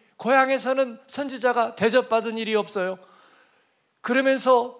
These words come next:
풀 죽어서 다니셨는가? 아니죠. 백고무를 베고 주-, 주무시면서도 그는 평안했고, 그리고 바람과 파도를 향해서 명령했고,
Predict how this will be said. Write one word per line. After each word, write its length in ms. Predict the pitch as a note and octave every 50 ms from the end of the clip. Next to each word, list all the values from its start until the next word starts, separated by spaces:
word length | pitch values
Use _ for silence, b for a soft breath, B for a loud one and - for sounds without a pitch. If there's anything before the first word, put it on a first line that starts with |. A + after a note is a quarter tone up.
| - _ _ _ _ _
풀 180 | - - F4 F#4+
죽어서 600 | F#4+ F4+ F4+ E4 C#4+ - C#4 D4 C#4 B3+ B3+ -
다니셨는가? 840 | - D#3+ F3 F3+ F#3 D3+ F3+ F3+ F3 F3+ F3 F#3 G#3 A#3 - - - _ _ _ _ _ _ _ _ _ _ _ _ _ _ _
아니죠. 680 | - C#3+ E3 G3 A3 G#3+ G3+ A#3 A#3 B3 C4 B3+ - - - _ _ _ _ _ _ _ _ _ _ _ _ _ _ _ _ _ _ _ _ _ _ _ _ _ _ _ _ _
백고무를 720 | - E3 F#3+ F#3+ - - C4 A#3+ A#3+ A#3+ A3 B3 A#3 -
베고 480 | - G3+ A3 A3 A3 G#3+ G#3 G3 G3 -
주-, 400 | - - F#3+ G3+ A3 G3 F3 F3+
주무시면서도 1040 | - - F#3 G3 G#3 G3+ F#3 F3 - F#3 F#3+ E3+ E3 E3+ F#3 D#3+ E3 F3 E3+ E3 b b b b b b b b b
그는 420 | - G#3+ A#3 B3+ B3+ B3 A3+ -
평안했고, 800 | - - - D4+ C#4+ C4 B3 A#3 G#3+ - A#3+ A3+ F3+ C3 - B B B B B B B
그리고 240 | - A3+ A#3 G#3+ A#3
바람과 580 | - - F3+ G#3+ A#3 A#3 A#3 A3 A3+ A3+ A3 A3+
파도를 460 | - B3+ D#4+ E4 E4+ E4 D#4+ D4 C4+
향해서 400 | A#3+ C4 B3+ B3+ G#3+ - C4 A3+
명령했고, 920 | E3+ E3+ G3 G#3+ A3+ B3 B3 A#3 A3 A3 A3 A3 B3+ A3+ G3+ - b b